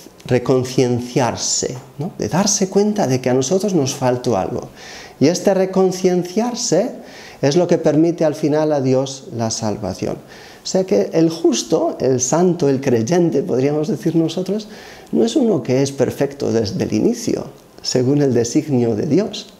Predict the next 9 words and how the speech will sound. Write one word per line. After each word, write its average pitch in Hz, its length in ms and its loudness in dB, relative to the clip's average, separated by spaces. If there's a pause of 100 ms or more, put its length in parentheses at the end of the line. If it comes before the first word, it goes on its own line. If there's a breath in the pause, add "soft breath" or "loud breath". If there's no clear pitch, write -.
(580 loud breath)
A 117 100 0
veces, 233 480 0 (300 loud breath)
pues, 117 160 0
in-, 131 300 4
incluso 254 360 4
el 254 60 0
creyente 220 520 2
necesita 160 800 0 (280)
sufrir, 220 720 2